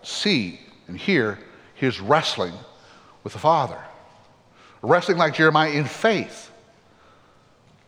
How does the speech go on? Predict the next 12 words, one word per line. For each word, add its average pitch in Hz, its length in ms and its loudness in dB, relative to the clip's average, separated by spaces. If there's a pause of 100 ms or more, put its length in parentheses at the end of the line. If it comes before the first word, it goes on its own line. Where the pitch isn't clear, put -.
(920)
A 123 100 4
wrestling 165 420 2
that 127 120 2 (500)
can 127 160 2
hear 190 380 6
the 113 180 2 (1160)
hard 180 640 4
and 95 200 -2 (260)
difficult 160 520 2
words 156 340 4
of 120 140 -2
God 143 400 4